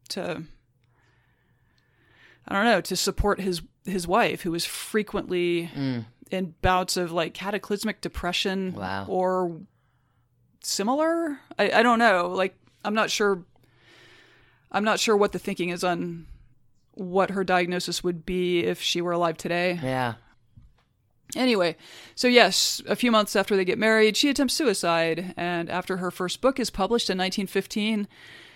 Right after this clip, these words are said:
Speaker 1: she attempts suicide. Like, it's, she, I think she just gets so exhausted by events. And it, I don't know, it happened to, uh, obviously she will eventually die by suicide in nineteen forty-one.
Speaker 2: It's
Speaker 1: Um,
Speaker 2: terribly tragic.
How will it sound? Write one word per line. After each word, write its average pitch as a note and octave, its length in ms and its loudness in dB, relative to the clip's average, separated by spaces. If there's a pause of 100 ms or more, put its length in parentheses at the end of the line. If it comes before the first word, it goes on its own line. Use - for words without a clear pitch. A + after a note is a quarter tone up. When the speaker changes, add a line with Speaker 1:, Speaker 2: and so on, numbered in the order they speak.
Speaker 1:
she - 220 0
attempts C4 240 2
suicide. G#3+ 600 2
Like, F3+ 200 0
it's, - 560 0
she, G3+ 480 -2
I F3+ 80 0
think A3+ 180 0
she A3+ 120 2
just G3 160 0
gets F#3 140 0
so F#3+ 180 2
exhausted F3+ 500 2
by F3 140 2
events. E3+ 600 -2 (1800)
And F3 160 -2
it, - 140 -4 (240)
I F#3 100 2
don't E3+ 120 2
know, - 60 0
it - 60 0
happened G3+ 240 2
to, F3+ 160 2
uh, - 220 4
obviously G3+ 400 4
she F#3 180 0
will F3 240 0
eventually F3+ 400 -2
die E3+ 300 2
by E3+ 140 0
suicide E3+ 540 -4
in E3 120 -4
nineteen D#3+ 280 -8
forty-one. E3 680 -4 (160)
Speaker 2:
It's - 80 -20
Speaker 1:
Um, E3 320 -4
Speaker 2:
terribly A#2 580 -4
tragic. G#2+ 400 -10